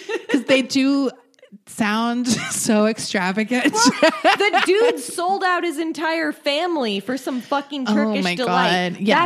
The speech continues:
Speaker 2: That's why I thought this shit has to
Speaker 1: But
Speaker 2: be
Speaker 1: then you're
Speaker 2: amazing.
Speaker 1: kinda like, "Was this the best <laughs> Turkish Delight?" Because I feel like that's what's happened to me. I was like, "Well, maybe this isn't the best one." And
Speaker 2: No.
Speaker 1: like, and it's like this still, but yeah, Turkish Delight is just,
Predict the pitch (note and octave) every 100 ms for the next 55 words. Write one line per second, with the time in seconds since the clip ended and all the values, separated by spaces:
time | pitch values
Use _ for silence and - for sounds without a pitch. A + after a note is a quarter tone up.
0 | E4 C#4 D4 C#4 C4 D#4+ D4 - B3 -
1 | - C#4 A3 B3 B3 - A3+ G#3+ E4 -
2 | D4 E4+ D4 C4 B3 A3+ B3 - B3+ -
3 | C4 - F#3+ - - D4 - - - B3
4 | G#3 A3+ B3 C4 C4 C#4 G4 F#4+ G#3+ A3
5 | C4+ B3 B3 B3+ B3 B3+ G#3 C4+ C4+ C4
6 | F4+ F#4 F#4+ F#4 E4 D#4 D4+ C#4+ D#4 F3+
7 | D#4 D4 G3+ B3+ F4 - - B3+ A3+ C#4+
8 | D4 C#4+ C#4 B3+ - C4 - - A#3 B3
9 | B3 A3+ G3 G#3 E3 - A#3+ C#4+ - G#3
10 | F#3 E3+ F#3 - E3+ E3+ -